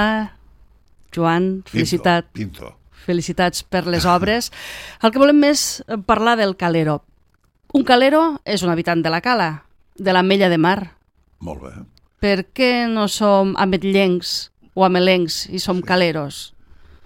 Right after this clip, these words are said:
Speaker 2: Bé, eh, el, de fet, els documents més antics parlen ja de la cala, de la metla o de la metla o de l'ametlla, diferents maneres de, de dir ametla,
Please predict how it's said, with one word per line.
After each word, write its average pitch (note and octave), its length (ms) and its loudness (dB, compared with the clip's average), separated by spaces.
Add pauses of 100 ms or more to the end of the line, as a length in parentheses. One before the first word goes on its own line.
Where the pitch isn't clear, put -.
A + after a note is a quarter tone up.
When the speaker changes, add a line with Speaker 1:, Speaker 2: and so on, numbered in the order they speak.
(840)
Speaker 2:
Bé, A#2+ 380 -6
eh, G2 400 -6
el, E2+ 220 -14 (400)
de A2+ 220 -12
fet, C#3+ 280 -10
els G#2+ 160 -8
documents G#2 400 -8
més A2+ 160 -8
antics B2+ 420 -10
parlen B2 440 -10 (760)
ja G#2 400 -8
de F#2+ 140 -10
la F2 180 -10
cala, A#2 500 -8 (180)
de F2+ 160 -10
la D#2+ 80 -10
metla G2+ 640 -10
o F2 100 -12
de D2 100 -10
la C2+ 120 -12
metla F#2+ 720 -10
o D#2+ 120 -14
de C#2+ 60 -14
l'ametlla, F#2 360 -12
diferents G2+ 380 -12
maneres G2+ 460 -10
de, D#2+ 320 -12
de D2+ 160 -16
dir E2 260 -14
ametla, F2+ 520 -14